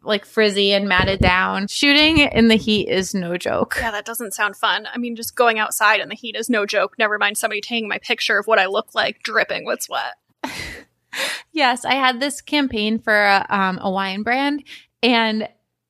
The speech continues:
Speaker 1: it's, they wanted it to be, like, outdoors. And I was like, "You guys, it's, like,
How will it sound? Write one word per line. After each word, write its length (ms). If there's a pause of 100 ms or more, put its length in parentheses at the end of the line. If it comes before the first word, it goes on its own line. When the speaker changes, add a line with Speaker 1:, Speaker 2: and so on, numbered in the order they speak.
(680)
Speaker 1:
it's, 300 (120)
they 220
wanted 340
it 140
to 100
be, 160
like, 240
outdoors. 600
And 80
I 80
was 100
like, 140
"You 100
guys, 240
it's, 160
like, 260